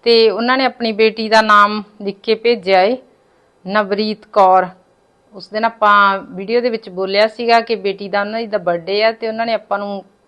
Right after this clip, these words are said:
ਕਿਹਾ ਸੀ ਕਿ ਤੁਸੀਂ ਬਰਥਡੇ ਵਿਸ਼ ਕਰਿਓ ਬੇਟੀ ਨੂੰ। ਤੇ ਮੈਂ ਉਸ ਦਿਨ ਉਹਨਾਂ ਨੂੰ ਬੋਲਿਆ ਸੀ ਕਿ ਤੁਸੀਂ ਦੀਦੀ ਬੇਟੀ ਦਾ ਨਾਮ ਲਿਖ ਕੇ ਭੇਜਣਾ ਸੀ ਕੁਮੈਂਟ ਦੇ ਵਿੱਚ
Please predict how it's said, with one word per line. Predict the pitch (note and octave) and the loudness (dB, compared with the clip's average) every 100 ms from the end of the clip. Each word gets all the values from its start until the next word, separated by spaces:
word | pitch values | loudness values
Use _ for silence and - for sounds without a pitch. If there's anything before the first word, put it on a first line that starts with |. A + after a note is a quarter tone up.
| - _ | -20 _
ਕਿਹਾ | G3+ F#3 G#3+ | 0 2 2
ਸੀ | - A3+ | -2 -6
ਕਿ | A3+ | -4
ਤੁਸੀਂ | A3 - A3 G#3 G3+ - _ _ _ _ _ | -6 -10 -8 -8 -10 -14 _ _ _ _ _
ਬਰਥਡੇ | F3 F#3+ F#3+ | -6 -4 -2
ਵਿਸ਼ | G3 G#3+ - | -4 -8 -4
ਕਰਿਓ | A#3+ A#3 A3 | 0 2 2
ਬੇਟੀ | A3 A3+ A#3 | 0 0 -4
ਨੂੰ। | C4+ E4+ _ _ _ _ _ - | -6 -8 _ _ _ _ _ -4
ਤੇ | G3+ F#3+ G3 | 0 0 0
ਮੈਂ | G#3 G#3+ G#3 | 0 0 2
ਉਸ | G#3+ G#3 | 0 -2
ਦਿਨ | A3+ | -2
ਉਹਨਾਂ | A#3 A#3 B3 | -2 0 -2
ਨੂੰ | A#3+ - F#3 | -2 -8 -6
ਬੋਲਿਆ | G3+ G#3 G#3 | -4 0 0
ਸੀ | G#3 A3 | 0 -4
ਕਿ | A3 | 0
ਤੁਸੀਂ | A3 G#3 - A3 | 0 -2 -6 -6
ਦੀਦੀ | G#3+ G#3+ | -4 -4
ਬੇਟੀ | A#3+ A3 G#3+ | -2 0 -2
ਦਾ | G3+ G#3+ | 0 2
ਨਾਮ | G#3 G3 G3 | 4 4 2
ਲਿਖ | G3+ G3+ - | -2 -6 -4
ਕੇ | G#3+ | -2
ਭੇਜਣਾ | A#3 G#3+ G#3 F#3 | 0 0 0 -2
ਸੀ | F3+ | -4
ਕੁਮੈਂਟ | F3+ F#3+ F#3+ G#3+ | -14 -10 -8 -2
ਦੇ | A#3 | -2
ਵਿੱਚ | G#3 G3+ D#4 | -2 -4 -4